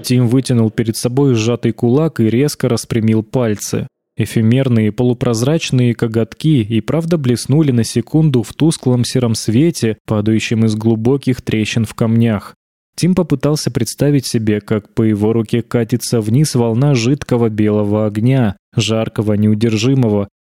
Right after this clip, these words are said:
как в кино, когда в замедленном кадре изображают взрывы в каких-нибудь катакомбах. Запястье свело. Он ощутил резкий укол боли где-то в ямочке под локтем,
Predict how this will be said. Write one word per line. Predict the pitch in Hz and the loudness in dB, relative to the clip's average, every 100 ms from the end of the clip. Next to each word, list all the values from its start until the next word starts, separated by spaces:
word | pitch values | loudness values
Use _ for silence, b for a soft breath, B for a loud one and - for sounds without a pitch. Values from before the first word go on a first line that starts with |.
| _ | _
как | 160 - | -4 -4
в | - | -4
кино, | 120 120 156 160 | -2 2 2 0
когда | 113 101 107 101 | -2 -2 -2 -2
в | |
замедленном | 101 101 113 113 110 107 101 | 0 0 0 2 0 0 -2
кадре | - 123 127 107 101 | -2 -2 0 0 0
изображают | 98 98 107 110 151 127 | 0 0 0 2 0 0
взрывы | 104 113 131 135 110 | 0 0 2 2 0
в | - | -2
каких-нибудь | 107 101 104 - 107 101 - | -4 -2 -2 -2 0 0 -2
катакомбах. | 113 - - 120 101 98 98 - - _ _ _ _ _ | -4 -4 -4 -2 -2 -2 -4 -6 -20 _ _ _ _ _
Запястье | 104 104 - 117 - - 113 | -4 -2 -2 -2 -2 -2 -2
свело. | - 110 123 127 113 104 - _ _ - | -2 0 2 2 0 -2 -10 _ _ -2
Он | 113 | 0
ощутил | 110 - 117 170 143 | 0 -2 0 2 2
резкий | 135 151 - 127 | 2 0 -2 0
укол | 120 - 160 151 | 0 0 0 0
боли | 120 127 160 143 110 | 2 2 2 2 0
где-то | 107 117 - 120 107 | 0 -2 0 -2 -2
в | 101 | -2
ямочке | 107 139 143 120 - 127 | -2 2 2 0 -2 -4
под | 117 110 | -2 0
локтем, | 120 147 - 117 104 | 0 0 -2 -4 -4